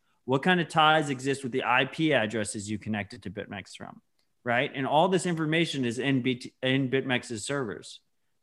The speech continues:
And i-, if they're handing over this stuff, like, all of a sudden,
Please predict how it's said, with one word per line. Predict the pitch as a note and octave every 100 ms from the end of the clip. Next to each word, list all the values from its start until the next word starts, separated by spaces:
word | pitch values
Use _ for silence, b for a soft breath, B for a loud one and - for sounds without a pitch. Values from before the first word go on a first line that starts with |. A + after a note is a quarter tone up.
| C#3+
And | B2 B2+
i-, |
if | C3 C3+ A#2+
they're | C#3+ E3+
handing | E3 E3 D#3+ D3+
over | D3 C#3
this | C3 B2
stuff, | - F3+ E3+ -
like, | A#2+
all | B2+ C#3
of | C3+
a |
sudden, | B2+ F3+ F#3+ F3 C#3+ C#3